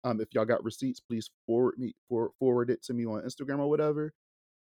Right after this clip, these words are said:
but I would like to know if she did. But e-, even if she did, for the time it was, I thought it was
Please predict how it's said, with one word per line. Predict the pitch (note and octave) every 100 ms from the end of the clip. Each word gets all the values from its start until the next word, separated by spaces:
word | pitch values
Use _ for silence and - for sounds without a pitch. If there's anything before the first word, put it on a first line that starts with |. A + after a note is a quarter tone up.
| _
but | C#3 B2 A2 - -
I |
would | B2 A2+
like | G2+
to | A2
know | G2+
if | F#2+
she | G#2
did. | G2 D#2+ - _ _ _ _ -
But | D#3+
e-, | F3+ G#3+
even | B3
if | B3
she | F#3+
did, | C#3 C#3+ D#3+ - _ _ _ _ _ _ _ _ _ -
for | D3+
the | D3
time | C#3 D3 C#3+ D3+
it | C3
was, | C3+ C3 C3+ C3+ - -
I | A#2+ A#2+ A#2+ B2 - _ _ _ _
thought | C3 A#2+
it | A#2
was | A2